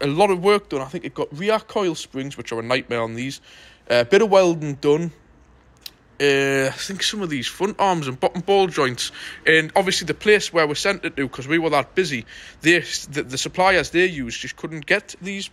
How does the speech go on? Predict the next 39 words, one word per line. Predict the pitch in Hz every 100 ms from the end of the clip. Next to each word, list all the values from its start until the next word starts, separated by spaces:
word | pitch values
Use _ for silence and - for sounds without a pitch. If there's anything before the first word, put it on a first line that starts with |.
| _
uh, | 185
Lamb | 185 185
Forders. | 185 190 196 202 208 - - -
So | 151
there | 180
you | 214 196
go, | 220
there's | 175 208
proof | 196 - 220
in | 214
the | 214
pudding. | - 196 135 131 _ -
Moog. | 147 180 170 123 - - - - -
I | 135
don't | - 202 214 - -
use | 175 233 208
them, | 151 117
I | -
don't | - 185 185
like | 202 190
them. | 117 120
And | - 147
everybody | 202 196 202
said, | 185 196
"Oh, |
I've | 202
never | 196 196
had | 196 170
bother | - 190 190
with | 185
them," | 175 170
and |
stuff | 135 190 -
like | 180
that. | 170 -
But | 110
this | 165 185
is | 180
why | 160 180 147